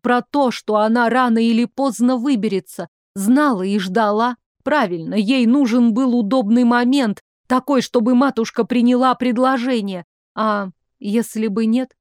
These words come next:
она ждала бы дальше? Или всё-таки не получается думать? То, что в груди мешает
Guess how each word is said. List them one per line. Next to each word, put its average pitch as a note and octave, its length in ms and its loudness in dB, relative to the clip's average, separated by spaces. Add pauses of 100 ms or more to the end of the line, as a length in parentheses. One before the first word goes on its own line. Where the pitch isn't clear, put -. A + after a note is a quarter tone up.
(140)
она B3 300 2
ждала B3 440 0
бы A3 120 -4
дальше? C#4 520 -4 (360)
Или B3+ 300 0
всё-таки A#3+ 640 -6 (520)
не A3+ 180 2
получается A#3 880 -2
думать? G#3+ 480 -6 (240)
То, B3+ 120 0
что A#3+ 220 0
в G#3 80 -4
груди A#3 360 0
мешает A3+ 600 0